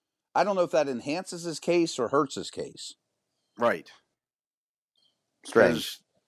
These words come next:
Speaker 2: they went with the wrong guy. Assistant coach of the year.
Speaker 1: Oh,
Speaker 2: Uh,
Speaker 1: how about that?
Speaker 2: five, fi-, yeah. The, the, uh, nominees are Ben Johnson, Mike McDonald, Bobby Slowik, Todd Monken, Jim Schwartz.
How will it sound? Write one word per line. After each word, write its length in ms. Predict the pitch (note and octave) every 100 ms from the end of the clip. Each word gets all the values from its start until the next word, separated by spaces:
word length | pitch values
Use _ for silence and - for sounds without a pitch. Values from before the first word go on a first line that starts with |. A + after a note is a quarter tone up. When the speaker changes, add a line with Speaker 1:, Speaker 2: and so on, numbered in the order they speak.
| _
Speaker 2:
they 140 | B2+
went 240 | C3+ C#3+ -
with 100 | A#2+
the 60 |
wrong 240 | B2 C3 B2
guy. 340 | B2 C3+ - _ _ _ -
Assistant 460 | - F#3+ F3+ E3+ D#3+
coach 260 | D#3+ D3+
of 80 | C3+
the 100 | B2+
year. 240 | C3 - - _ _ _ _ _ _ _
Speaker 1:
Oh, 140 | G#2+ A2+
Speaker 2:
Uh, 240 | G#2 G2+
Speaker 1:
how 60 | G2
about 140 | D2
that? 120 | E2
Speaker 2:
five, 320 | C3 B2+ A2
fi-, 280 | - C3 - - A2
yeah. 280 | A2+ F#2+ - _ _ _
The, 260 | B2+ B2+ A#2+ - _
the, 420 | A2 A#2 A2+ E2+ - _ _ _ _ _
uh, 260 | - G2+ G2 - _ _ _ _ _ _ _ _ _ _ _ _ _ _ _
nominees 500 | C3 C#3+ C#3 C#3 B2
are 200 | A#2+ A2+
Ben 280 | G2+ C3+ D3
Johnson, 580 | C3+ C#3 C3+ D3 C3 B2+ -
Mike 240 | A2+ B2
McDonald, 600 | C3 - A2+ A2 G#2+ F#2+ _ _ _ -
Bobby 240 | G#2+ C3
Slowik, 460 | A#2+ C3 A#2+ A#2 -
Todd 260 | A#2 A#2+
Monken, 400 | G#2+ A2 G#2+ G#2+
Jim 200 | F#2+ G2+
Schwartz. 520 | F#2+ F#2+ F#2 - -